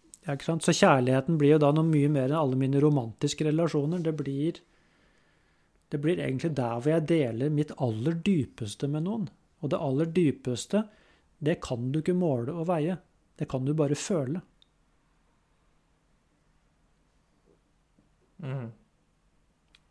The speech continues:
Speaker 1: Og der er vi langt forbi, du vet, altså, når kjærligheten blir en transaksjon, så er det egentlig bare usikkerhet.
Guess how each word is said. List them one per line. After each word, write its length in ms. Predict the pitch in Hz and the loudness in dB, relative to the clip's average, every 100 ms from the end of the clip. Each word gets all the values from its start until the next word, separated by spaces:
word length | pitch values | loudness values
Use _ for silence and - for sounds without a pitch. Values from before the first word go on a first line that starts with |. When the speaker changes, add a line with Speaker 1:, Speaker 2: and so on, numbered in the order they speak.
| - _ 151 | -20 _ -2
Speaker 1:
Og 80 | |
der 180 | 139 151 | 2 2
er 100 | 139 | 4
vi 80 | 147 | 4
langt 540 | 151 139 123 143 151 | 4 4 2 -2 -6
forbi, 800 | - - 147 127 131 135 143 139 - _ _ _ _ _ _ _ _ _ _ _ _ _ - | -8 -8 -6 -4 -2 -2 -2 -4 -10 _ _ _ _ _ _ _ _ _ _ _ _ _ -8
du 80 | 147 | -2
vet, 140 | 151 | 0
altså, 180 | 156 170 | 0 0
når 160 | 165 156 | 2 4
kjærligheten 420 | 185 135 131 151 | 4 4 2 2
blir 140 | 143 135 | 2 2
en 80 | |
transaksjon, 760 | 147 143 - 160 - 180 208 170 - _ _ _ _ _ | 0 0 0 -2 -2 0 0 -2 -6 _ _ _ _ _
så 160 | - 151 | -8 -8
er 220 | 107 120 | -4 -4
det 80 | 175 | -4
egentlig 380 | 127 120 131 165 | -4 -6 -4 0
bare 220 | 147 147 | 0 0
usikkerhet. 880 | 208 147 - 123 - 160 247 - | 0 -2 -2 -2 -4 -6 -10 -18